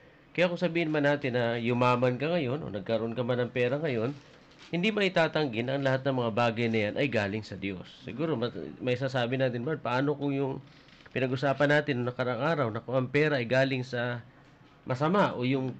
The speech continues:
pinag-, kinakita-, pinagkitaan ng tao ay galing sa masama?" Masasabi ba natin sa Diyos yun?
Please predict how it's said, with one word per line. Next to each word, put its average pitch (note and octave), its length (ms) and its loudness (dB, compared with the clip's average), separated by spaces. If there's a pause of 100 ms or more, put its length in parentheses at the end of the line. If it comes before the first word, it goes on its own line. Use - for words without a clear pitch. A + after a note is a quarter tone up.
(120)
pinag-, C3+ 280 0
kinakita-, C3 640 -2
pinagkitaan C#3+ 720 2
ng C3 160 0
tao D3 320 2
ay A#2 80 -2
galing C3 320 0
sa C#3 80 0
masama?" C#3 400 0
Masasabi A2+ 480 0
ba A#2 80 0
natin A2+ 320 0
sa A2+ 80 -8
Diyos G2+ 240 -8
yun? E3+ 240 -6